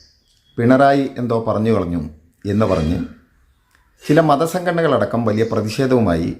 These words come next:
രംഗത്ത് വരുന്നുണ്ട്. എന്താണ് പിണറായി പറഞ്ഞത്? ജമാഅത്തെ ഇസ്ലാമിയുടെ നയത്തിലേക്ക് പാണക്കാട് സാദിഖ് അലി തങ്ങൾ പോകുന്നുണ്ട് എന്നാണ്. അത് ശരിയുമാണ്. ആ രാഷ്ട്രീയ വിമർശനം നടത്തുമല്ലോ. അദ്ദേഹത്തിൻ്റെ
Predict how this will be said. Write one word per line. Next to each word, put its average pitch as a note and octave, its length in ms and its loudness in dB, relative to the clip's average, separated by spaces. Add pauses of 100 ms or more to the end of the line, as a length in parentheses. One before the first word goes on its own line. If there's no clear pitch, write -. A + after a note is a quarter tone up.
(120)
രംഗത്ത് F#2+ 300 -2
വരുന്നുണ്ട്. D2+ 320 -4 (1600)
എന്താണ് F#3+ 340 2
പിണറായി D3 400 2
പറഞ്ഞത്? A#2 280 -4 (1500)
ജമാഅത്തെ G3 560 2 (120)
ഇസ്ലാമിയുടെ C#3+ 540 0 (100)
നയത്തിലേക്ക് A2+ 600 0 (140)
പാണക്കാട് A2+ 580 0
സാദിഖ് A2 340 0
അലി A2 200 0
തങ്ങൾ F2+ 160 -2 (100)
പോകുന്നുണ്ട് E2+ 400 -2 (720)
എന്നാണ്. G#2+ 260 2 (840)
അത് C3+ 100 2 (100)
ശരിയുമാണ്. C3+ 420 4 (480)
ആ B2+ 60 0 (100)
രാഷ്ട്രീയ C3+ 280 0 (100)
വിമർശനം B2 400 -2
നടത്തുമല്ലോ. F#2+ 380 -4 (1080)
അദ്ദേഹത്തിൻ്റെ F3 380 2